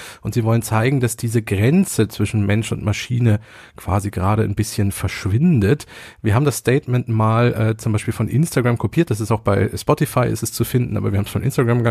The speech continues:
genommen und haben es für euch aus dem Englischen übersetzt und ich lese daraus mal kurz vor. Ähm, The Velvet Sundown ist ein Systete-, ein Syste-, synthetisches Musikprojekt, boah,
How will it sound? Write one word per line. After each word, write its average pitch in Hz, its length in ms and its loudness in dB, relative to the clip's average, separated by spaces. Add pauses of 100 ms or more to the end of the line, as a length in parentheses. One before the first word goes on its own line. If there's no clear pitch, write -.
genommen 113 300 4 (340)
und 101 160 0
haben 117 140 2
es - 80 -4
für - 220 -4
euch 104 240 0 (200)
aus - 200 -2
dem - 200 -8
Englischen 110 420 2
übersetzt 95 760 -2
und 110 240 0
ich 113 180 -6
lese 117 580 2
daraus 104 360 2
mal 101 100 2
kurz - 380 -2
vor. - 840 -8 (640)
Ähm, 107 600 2
The 104 80 2
Velvet 131 240 4
Sundown 151 380 2
ist - 240 -6
ein 117 140 -2
Systete-, 151 680 -2
ein 117 160 2
Syste-, 117 400 0
synthetisches 156 920 0
Musikprojekt, 113 680 -2
boah, 85 180 -6